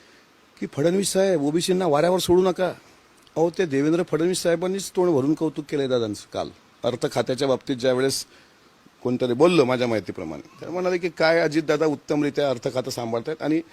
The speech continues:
ज्या माणसामध्ये क्वालिटी आहे त्याच माणसाकडे ते पद चालून येतं." अर्थ खातं हे चालून आलेलं आहे दादाकडं. त्याच्यामुळे अर्थाचं ज्ञान नसलेल्या अशा बेअर्थ माणसाला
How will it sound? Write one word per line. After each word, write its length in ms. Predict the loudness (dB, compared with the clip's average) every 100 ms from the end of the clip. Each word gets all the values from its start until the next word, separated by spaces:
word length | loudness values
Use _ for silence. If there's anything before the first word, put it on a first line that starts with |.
| -20 _ -8 0
ज्या 160 | 2
माणसामध्ये 480 | 2 0 0 0 0 4
क्वालिटी 400 | 4 4 2 -2
आहे 80 | -4 -20 _ -2
त्याच 180 | 0
माणसाकडे 460 | 2 0 0 2 2
ते 120 | 2
पद 220 | 2 2
चालून 380 | 2 2 4 4
येतं." 180 | 2 -2 -20 _ _ -20 _ -2
अर्थ 260 | -2 0 -4
खातं 300 | -2 0 4
हे 140 | 4 2
चालून 420 | 2 6 8 8
आलेलं 140 | 6
आहे 80 | 6
दादाकडं. 380 | 4 2 -2 -12 -18 _ _ _ -20 -20 _ _ _ _ -20 -12 -8
त्याच्यामुळे 460 | -2 2 4 2 2 2
अर्थाचं 440 | 2 2 0 0
ज्ञान 360 | 0 2 4 2
नसलेल्या 380 | 0 -2 0
अशा 200 | 0 0
बेअर्थ 380 | 0 2 2 2
माणसाला 460 | 0 0 2 0